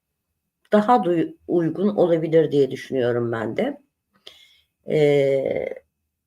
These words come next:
bu şekilde bakmak lazım. İçsel maneviyatımızla kişiliğimiz arasındaki bağlantıdan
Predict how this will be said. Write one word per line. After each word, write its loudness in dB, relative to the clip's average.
bu -6
şekilde 2
bakmak 2
lazım. 2
İçsel 0
maneviyatımızla 4
kişiliğimiz 0
arasındaki -2
bağlantıdan 2